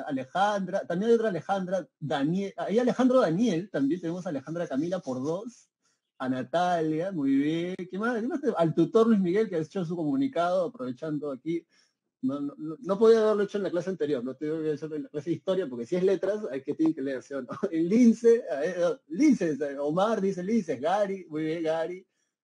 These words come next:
Nicole, Catherine, o Catherine, ¿no? Es decir, como quieras pronunciarlo, ¿no? Hay nombres en inglés, por ejemplo, este, como James, ¿no?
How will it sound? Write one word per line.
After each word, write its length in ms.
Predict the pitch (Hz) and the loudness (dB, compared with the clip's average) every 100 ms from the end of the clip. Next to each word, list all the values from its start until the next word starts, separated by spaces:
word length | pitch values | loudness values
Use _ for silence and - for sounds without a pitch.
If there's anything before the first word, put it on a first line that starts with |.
| - | -4
Nicole, 680 | 160 143 - 202 220 214 196 - | 0 0 0 0 2 0 -4 -6
Catherine, 580 | - 294 - 160 139 127 | 0 0 0 0 0 0
o 100 | 127 | -6
Catherine, 600 | - - 165 170 135 127 | 2 2 2 0 0 0
¿no? 120 | 131 160 | 0 -4
Es 120 | 135 | -6
decir, 200 | 135 117 | -8 -8
como 340 | 135 131 123 | -6 -6 -6
quieras 240 | - 180 175 | -6 -6 -4
pronunciarlo, 540 | - 127 117 196 123 | -2 -4 2 2 2
¿no? 100 | 127 | 0
Hay 120 | 156 269 | 4 4
nombres 280 | 311 320 | 6 4
en 120 | 226 160 | 4 6
inglés, 280 | 147 202 | 6 4
por 140 | 220 147 | 2 2
ejemplo, 420 | 143 185 190 202 135 131 _ _ _ - | 2 2 0 0 -2 -4 _ _ _ -10
este, 540 | 123 117 _ - 113 | -8 -8 _ -14 -14
como 320 | - 123 117 110 | -6 -4 -4 0
James, 520 | 196 196 131 110 101 | 2 2 0 0 -4
¿no? 240 | 127 180 | -6 -6